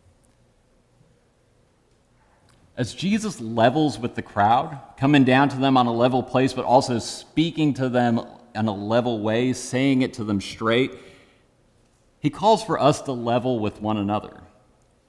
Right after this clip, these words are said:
to look at issues in our community and our world, not from a thirty thousand foot view removed from the realities of individuals, but down on the ground,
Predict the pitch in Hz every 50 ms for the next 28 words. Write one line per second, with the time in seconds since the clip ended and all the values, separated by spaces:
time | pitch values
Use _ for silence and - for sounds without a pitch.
0 | _ _ _ _ _ _ _ - - 135 135 123 160 196 196 - 170 - - -
1 | 156 160 - - 175 175 165 151 120 131 123 113 - - - 98 104 127 151 156
2 | 147 139 139 147 143 139 120 113 107 107 104 120 131 143 143 135 123 123 131 143
3 | 160 - - - 143 135 120 110 - - - 139 151 151 143 131 - 135 131 135
4 | 139 135 117 120 113 104 - 123 135 - - 101 95 113 123 135 147 135 117 117
5 | 107 107 107 113 127 151 180 170 156 135 - - 135 127 123 117 107 110 107 110
6 | 113 123 127 139 143 143 127 127 127 117 123 107 95 117 113 110 101 104 92 107
7 | 113 117 117 127 131 131 139 127 104 - 120 113 113 107 90 - 123 117 127 135
8 | 139 139 135 123 - 107 104 104 98 92 98 101 107 107 110 104 95 92 87 85